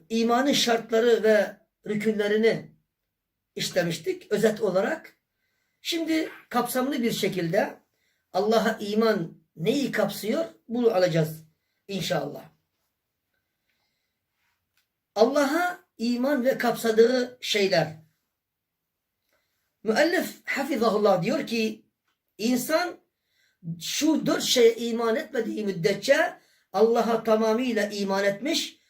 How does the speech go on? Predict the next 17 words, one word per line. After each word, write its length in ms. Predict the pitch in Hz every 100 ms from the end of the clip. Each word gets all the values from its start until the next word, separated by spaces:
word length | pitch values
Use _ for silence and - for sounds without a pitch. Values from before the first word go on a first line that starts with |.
| _ _
sayılamaz. 800 | - - 214 196 175 147 - - _ _ _
Yani 200 | - 180
idel, 340 | 214 208 202 -
idel 260 | 220 214 220
insan 600 | 208 208 240 208 160 - _ _ _ _ _ _
lem 300 | 208 277 262
yu'min 380 | 269 269 240 220
bihadihil 600 | 226 240 226 208 214 208
arba'a 720 | 240 247 240 254 294 294 - _ _ 190
leyse 300 | 226 175 -
mu'mina. 580 | 202 165 156 160 - _ _ _ _ _ _ _ _ _ _ _ -
Mehum, 480 | 294 254 240 - - _ _ _ _ _ _ _
hangisi? 480 | 294 339 285 208 202
Diyor 240 | 262 349
ki, 400 | - 262 254 - _ _ _ _ _ _ _ _ -
bir, 340 | 294 - 214 -
Allah'ın 840 | 196 233 240 285 320 220 196 -